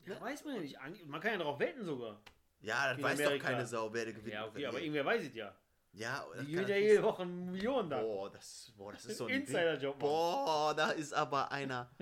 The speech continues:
Speaker 1: <laughs>
Speaker 2: Ehrlich, da hab ich nie drüber nachgedacht, Mann.
Speaker 1: Ja, aber du kannst darauf wetten. Ohne Witz, du kannst Re-, äh, Wrestling wetten.
Speaker 2: Aber das ist doch abgestimmt, wer gewinnt und wer nicht.
Speaker 1: Ja, weiß man ja anscheinend ja nicht.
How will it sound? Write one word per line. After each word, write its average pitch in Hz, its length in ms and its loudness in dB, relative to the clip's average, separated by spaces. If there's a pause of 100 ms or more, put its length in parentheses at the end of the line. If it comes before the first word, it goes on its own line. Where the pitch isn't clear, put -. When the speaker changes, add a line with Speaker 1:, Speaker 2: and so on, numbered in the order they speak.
(140)
Speaker 1:
<laughs> - 540 -10
Speaker 2:
Ehrlich, 127 480 -2 (140)
da 110 120 0
hab 123 100 0
ich 127 100 -10
nie 165 60 -10
drüber 147 160 -2
nachgedacht, 151 480 -6
Mann. 90 140 -16
Speaker 1:
Ja, 165 200 -2 (140)
aber 143 160 -4
du 143 60 0
kannst 214 200 -6
darauf 143 180 -6
wetten. 110 180 -12 (120)
Ohne 185 220 -6
Witz, 202 180 -10
du 135 80 -12
kannst 165 240 -8
Re-, 208 200 -6
äh, 165 300 -6
Wrestling 202 340 -8
wetten. - 260 -12 (680)
Speaker 2:
Aber - 160 -2
das - 80 -4
ist - 80 -2
doch - 140 -2
abgestimmt, - 440 -10
wer 110 80 -2
gewinnt 165 260 -10
und 143 100 -12
wer 135 100 -6
nicht. 240 160 -10
Speaker 1:
Ja, - 100 -18
weiß 240 220 -10
man 311 120 -10
ja 226 80 -2
anscheinend 139 320 -2
ja 147 60 0
nicht. 254 320 -8